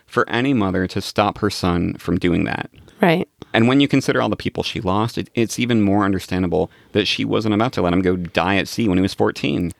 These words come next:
Speaker 1: And by the way, later, when George was nineteen, this was the one time that he did get on a ship and actually really travel.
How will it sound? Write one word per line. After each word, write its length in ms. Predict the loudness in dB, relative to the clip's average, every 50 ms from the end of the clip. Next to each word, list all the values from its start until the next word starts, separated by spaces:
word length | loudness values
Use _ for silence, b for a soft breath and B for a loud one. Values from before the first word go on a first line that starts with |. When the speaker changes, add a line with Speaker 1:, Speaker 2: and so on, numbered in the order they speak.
| _ -2
Speaker 1:
And 100 | 0 2
by 120 | 2 4 2
the 80 | 4
way, 100 | 4 4
later, 380 | 4 4 4 4 4 2 2 2
when 160 | 2 2 2
George 220 | 2 2 0 0 0
was 120 | -2 -2
nineteen, 640 | 0 0 0 -2 -4 -4 -4 -2 -2 -2 -2 -4 b b b b b b b b
this 220 | 0 0 0 0 -2
was 220 | -2 -2 0 0
the 100 | 0 0
one 180 | 2 2 2 0
time 180 | 0 0 0 0
that 100 | 0 -2
he 120 | -2 -4
did 240 | -2 2 2 2 2
get 160 | 2 2 2
on 140 | 2 2 -2
a 40 | -2
ship 280 | -2 -2 -2 -2 -2 -2
and 80 | -4
actually 320 | -4 -4 -6 -6 -6 -6 -4
really 220 | -4 -4 -4 -4
travel. 500 | -4 -2 0 0 2 4 2 0 0 b